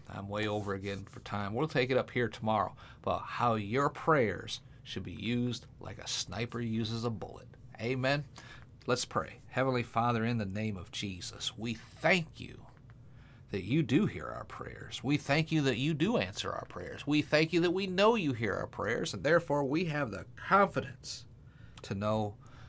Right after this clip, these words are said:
that we receive our prayers as answered. All in the name of Jesus. Father, whoever is praying this day to receive Jesus as their Savior, that's a specific prayer, and they have that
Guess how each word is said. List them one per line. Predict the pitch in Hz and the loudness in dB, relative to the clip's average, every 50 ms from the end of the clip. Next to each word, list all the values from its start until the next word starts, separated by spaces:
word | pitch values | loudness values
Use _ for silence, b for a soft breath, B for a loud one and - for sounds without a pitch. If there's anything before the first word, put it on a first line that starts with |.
| B B B | B B B
that | - 82 - - | -14 -14 -12 -12
we | - 95 107 123 135 | -8 0 2 4 4
receive | 131 135 131 - - - 147 135 104 85 - - - - - | 4 4 4 4 2 4 2 2 0 -2 -6 -12 -14 -6 -4
our | 92 98 95 | -2 -2 -2
prayers | - - - 104 104 107 110 110 107 107 | -4 -4 -2 -2 -2 0 -2 -4 -4 -6
as | 107 101 | -6 -6
answered. | 95 78 - - - - - - - - - - - - B B B B B B B B | -8 -10 -10 -12 -12 -12 -12 -12 -14 -18 -18 -18 -20 -20 B B B B B B B B
All | - 104 117 127 131 135 139 135 135 | 0 4 6 8 8 8 8 8 6
in | 135 131 | 4 2
the | 131 131 | 0 -2
name | 120 123 127 127 127 | 0 0 0 0 0
of | 135 127 117 | -2 -4 -4
Jesus. | - - - - - 104 - - - - - - - - - - - - - B B B B B B B B - | -4 -6 -8 -8 -8 -12 -12 -12 -12 -12 -10 -10 -8 -8 -10 -10 -14 -18 -20 B B B B B B B B 6
Father, | 120 127 139 139 135 131 | 8 8 8 8 6 4
whoever | 120 127 131 135 139 139 139 127 | 4 4 4 4 6 6 4 4
is | 123 113 | 2 0
praying | - - - 139 131 135 135 135 127 113 | -4 -2 2 4 6 6 6 4 0 -2
this | 107 127 135 131 - - | -2 -2 0 2 0 0
day | 107 110 117 120 127 131 143 | 0 0 2 2 4 2 0
to | 139 - 110 | -2 -4 -6
receive | 101 104 - - - 123 123 110 98 | -6 -4 -4 -2 -2 -2 -2 -2 -2
Jesus | 92 98 120 131 139 131 127 120 120 | -2 -2 0 2 2 0 0 0 0
as | 135 135 120 110 | 0 0 0 -2
their | 113 107 | -4 -2
Savior, | - - 123 131 139 139 147 160 156 | 0 0 2 2 2 2 0 -2 -2
that's | - 110 - - 120 | -2 -2 -2 -2 0
a | 107 | 0
specific | - - - 107 98 - - - 147 - 147 135 - - | 0 0 0 -2 0 0 0 0 0 -2 -4 -6 -6 -8
prayer, | - - 139 139 156 170 175 175 - - | -2 2 4 4 4 4 2 0 -4 -4
and | 117 107 98 92 90 | -4 -4 -4 -4 -6
they | 92 110 127 131 135 120 | -2 0 0 0 0 -2
have | - 110 113 117 120 117 | -4 -2 0 0 0 0
that | 113 117 117 120 - | -2 -2 0 0 -2